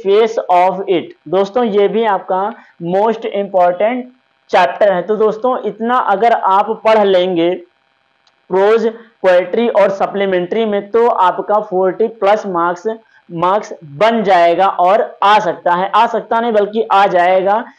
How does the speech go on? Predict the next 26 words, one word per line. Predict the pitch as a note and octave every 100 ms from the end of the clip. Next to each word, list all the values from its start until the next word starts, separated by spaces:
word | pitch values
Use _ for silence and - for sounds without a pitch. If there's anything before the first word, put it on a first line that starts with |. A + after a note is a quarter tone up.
| _
और | F3+ F#3+
अगर | - G3 A#3+ C4
दोस्तों | A#3 G#3+ A3+ A#3 -
आपको | G3 G3+ G#3+ G#3+ F#3+ F#3+ - _
grammar | D3 D#3 G3 G3+ A3+ C4
के | A#3
बारे | A3 G3 F#3+ G3+
में | G3+ F#3+
भी | A3
जानकारी | G3+ F3+ F3+ F#3 G#3+
करना | A3+ F#3+ E3+ F3
है | E3+ F3+
तो | G#3 G#3+
आप | G3 F#3+ -
comment | F#3 G3+ A3+
कीजिए | G#3 F#3 F3 G3
और | F#3+ F3
channel | F3+ F#3 F#3+ G#3
को | G#3
like | F#3+ F3 G3+
करें, | A3 G3 F#3
share | F3+ E3+ G3 G#3+
करें | G3+ F3+
और | F#3
subscribe | G#3+ E3+ - F3+ G3
करें। | G3 F#3 G3